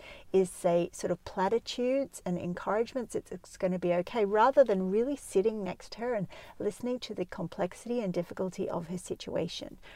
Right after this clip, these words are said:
really wading in and using empathy to show her that I understood how crappy the situation really was. So to really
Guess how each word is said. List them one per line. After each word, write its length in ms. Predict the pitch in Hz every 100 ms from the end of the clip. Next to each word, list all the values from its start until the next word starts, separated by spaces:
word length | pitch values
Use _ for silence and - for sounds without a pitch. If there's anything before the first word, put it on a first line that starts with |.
| - 220
really 260 | 269 302
wading 520 | 226 190 196 196 180
in 160 | 175 220
and 160 | 208 185
using 260 | 180 180
empathy 600 | - 190 185 - 180 180 -
to 300 | - 185 185 -
show 300 | - - 214
her 180 | 233 208
that 140 | 185 185
I 120 | 180
understood 600 | - 302 392 - 214 208
how 500 | - 202 214 294 302 -
crappy 720 | - - 302 - - 180 208 - - -
the 80 |
situation 640 | - 214 - - 180 - 175
really 260 | 165 170
was. 520 | 170 165 - - - - - - - - - - -
So 160 | - 285
to 160 | - 262
really 580 | 233 233 247 262 302